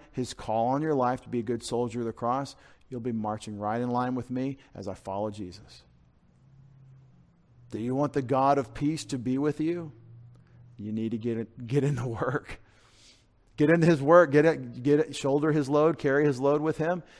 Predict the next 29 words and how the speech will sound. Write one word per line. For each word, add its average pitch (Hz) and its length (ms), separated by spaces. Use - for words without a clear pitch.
It's - 200
an 120 160
easy 147 480
burden. 135 320
It's 135 100
a 120 60
light 113 260
yoke. 135 340
Uh, - 40
light 113 240
burden, 113 240
easy 117 260
yoke. 113 260
That's 110 200
the - 80
promise. 139 560
Whatever 123 260
you 156 80
saw 156 180
Paul 160 300
doing, 135 240
let's 127 200
do. 147 200
This 170 180
is 180 120
why 165 320
I 151 160
am 156 100
becoming 143 480